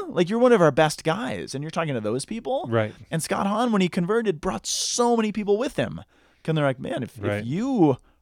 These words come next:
Speaker 1: are going to those people, maybe we should consider that. Maybe we should think more <laughs> seriously about that.
Speaker 2: Right.
Speaker 1: Um, so
Speaker 2: It's
Speaker 1: this is Paul's thought.
Speaker 2: Right. It's like, um, y-, y-, it's like, uh, like, uh, uh, uh, Hideo Nomo,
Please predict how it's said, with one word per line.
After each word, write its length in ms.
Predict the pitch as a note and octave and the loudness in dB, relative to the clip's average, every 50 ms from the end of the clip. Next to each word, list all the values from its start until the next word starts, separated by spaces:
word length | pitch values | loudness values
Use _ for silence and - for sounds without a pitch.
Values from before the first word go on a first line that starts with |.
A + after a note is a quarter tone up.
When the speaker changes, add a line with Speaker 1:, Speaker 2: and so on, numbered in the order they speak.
| _ - | _ -8
Speaker 1:
are 60 | C3+ | -4
going 180 | B2 D#3+ E3 C#3+ | -2 0 0 0
to 40 | G#2+ | -2
those 300 | F#2+ G#2+ B2 A3 D#4+ - | -2 -2 -2 -2 -4 -6
people, 280 | - - A2+ F#2+ G2+ G2+ | -4 -4 -4 -4 -4 -4
maybe 240 | G#2 A#2+ F3 G3 | -6 -4 -4 -2
we 140 | E3 C#3+ D#3 | 0 0 0
should 200 | D#3+ - B2+ G#2+ - | -2 -4 -8 -10 -10
consider 380 | G#2 F2+ - - F#3+ - - | -10 -8 -6 -6 -6 -6 -6
that. 260 | - - - - - - | -8 -8 -10 -12 -10 -8
Maybe 260 | A#2 C3+ D#3+ F#3 G#3 | -4 -4 -2 0 0
we 120 | F3 C#3+ | 0 0
should 220 | A#2+ - G#2 F#2+ - | 0 -2 -6 -8 -6
think 220 | - A#2+ G#2+ - | -6 -8 -8 -6
more 100 | G2+ A#2+ | -6 -8
<laughs> 160 | - - - - | -8 -8 -8 -4
seriously 380 | G3+ B3 B3+ A3+ D3+ - G#2+ G2+ | -2 0 0 0 -2 -4 -6 -6
about 260 | F#2 G2 E2+ D#2 - | -4 -6 -6 -8 -8
that. 220 | - A#1 - - _ _ _ - - _ _ _ _ _ _ _ - - - - | -12 -12 -14 -14 _ _ _ -20 -20 _ _ _ _ _ _ _ -18 -14 -6 -2
Speaker 2:
Right. 220 | B2+ C3 B2+ C3 | 0 2 2 2
Speaker 1:
Um, 160 | A#2+ A#2+ A2+ - - - - - | 2 -2 -6 -10 -16 -18 -14 -4
so 140 | - D#3 | 0 0
Speaker 2:
It's 60 | D#3+ D#3 | 0 0
Speaker 1:
this 120 | D#3 C#3+ | 0 -4
is 80 | D3 - | -6 -4
Paul's 240 | - C3 A2+ - | -2 -2 -2 -2
thought. 320 | - E3+ C#3 - - - - - _ _ _ - | -2 -4 -4 -4 -6 -10 -16 -20 _ _ _ 0
Speaker 2:
Right. 280 | D#3 F3+ F3 D3+ A#2+ A2+ | 4 6 6 6 6 4
It's 200 | A#2+ - - - | 0 -2 -2 0
like, 280 | C3+ C3 B2 - - | 0 0 0 0 0
um, 460 | C3+ A#2+ A2 G#2 G#2 G#2 A2 A2 G#2+ - - | 0 2 2 0 -2 -4 -4 -6 -8 -10 -10
y-, 140 | B2+ B2 C3+ B2+ | -10 -8 -8 -6
y-, 160 | C3+ C#3 B2 B2 | -8 -8 -6 -4
it's 260 | C3+ A#2 - - - | -6 -6 -4 -2 0
like, 280 | C3+ B2+ B2+ A#2 - | 2 2 2 2 0
uh, 160 | C3+ C3 B2+ A#2+ | 0 0 0 2
like, 260 | B2 A#2+ A#2 - - | 2 2 0 0 0
uh, 180 | B2+ A2+ G#2+ G2 - - - _ _ _ - | 0 0 0 0 -2 -8 -20 _ _ _ -4
uh, 340 | A#2+ A#2 A2 G#2 G2+ G2+ F#2 F2+ - - | -2 0 0 0 0 -2 -6 -10 -12 -8
uh, 340 | B2 A#2+ A2+ G#2+ G#2 G#2 G2+ - _ _ _ - | -6 -4 -4 -2 -4 -4 -6 -8 _ _ _ -4
Hideo 420 | - E3+ C3+ C#3 D#3 D#3 D#3+ D3+ C#3+ C3+ | -2 0 2 4 4 4 4 4 4 4
Nomo, 600 | C3+ D3 D#3+ D#3+ C#3+ A#2+ G2+ F#2+ F#2+ G#2 G2+ | 4 4 4 2 2 0 -2 -2 -4 -6 -8